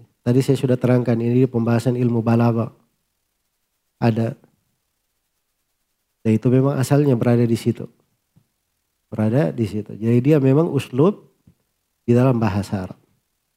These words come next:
Baik. Kemudian yang kedua di sini, pembahasan min anwa al-majaz, dari bentuk-bentuk majaz.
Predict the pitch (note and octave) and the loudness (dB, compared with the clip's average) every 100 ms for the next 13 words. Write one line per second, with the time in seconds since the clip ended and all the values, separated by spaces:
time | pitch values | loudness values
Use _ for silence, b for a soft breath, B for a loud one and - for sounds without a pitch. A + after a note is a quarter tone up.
0 | _ _ _ _ _ _ - A2+ F#2 _ | _ _ _ _ _ _ -2 0 -2 _
1 | _ _ _ _ _ _ _ _ _ _ | _ _ _ _ _ _ _ _ _ _
2 | _ _ _ _ _ _ _ _ _ _ | _ _ _ _ _ _ _ _ _ _
3 | C3+ D#3 F3+ F3 D3 C#3 D3 C#3+ A#2+ A#2 | 2 4 4 4 2 2 2 4 2 0
4 | A2+ C3+ G3 - A#2 A2+ A2 C3+ C3 C3 | 0 -2 -2 -2 0 0 0 0 0 0
5 | C3+ B2 C3 F3 - C3+ C3 B2 A#2+ G#2 | 0 2 2 2 0 0 2 2 2 -2
6 | - - A#2+ B2+ B2+ A#2+ A#2 C3 C#3 F3 | -8 -6 -2 0 0 0 0 0 0 -2
7 | C3+ A#2 A#2 A2 G#2 | 0 0 2 0 -6